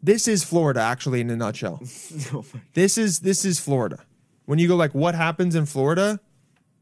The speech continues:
Speaker 1: This.
Speaker 2: Fly Soldier.
Speaker 1: Fly Soldier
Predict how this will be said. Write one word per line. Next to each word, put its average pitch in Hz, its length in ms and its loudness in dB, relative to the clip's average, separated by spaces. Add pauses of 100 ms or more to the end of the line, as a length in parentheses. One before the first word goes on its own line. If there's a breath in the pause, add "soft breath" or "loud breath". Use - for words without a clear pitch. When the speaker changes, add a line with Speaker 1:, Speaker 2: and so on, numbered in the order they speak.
(640)
Speaker 1:
This. 131 420 0 (520)
Speaker 2:
Fly 110 280 -14
Soldier. 90 420 -14
Speaker 1:
Fly 156 280 2
Soldier 202 480 2